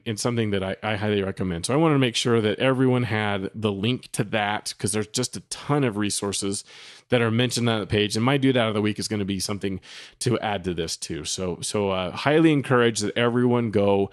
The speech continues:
and check that out. They even have some financial resources. So if you are a photographer who, uh,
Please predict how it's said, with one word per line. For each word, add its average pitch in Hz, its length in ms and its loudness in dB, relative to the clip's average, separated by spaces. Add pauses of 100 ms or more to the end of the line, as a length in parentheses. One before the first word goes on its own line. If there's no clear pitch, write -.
(280)
and 107 200 -2
check 120 220 0
that 110 160 2
out. 107 220 2
They 120 100 4
even 180 420 2
have 139 480 0
some 110 240 -2
financial 107 640 0
resources. 127 640 2
So 110 260 2
if 104 200 0
you 113 180 4
are 117 180 4
a 107 220 2
photographer 117 800 0 (480)
who, 123 360 6
uh, 104 240 0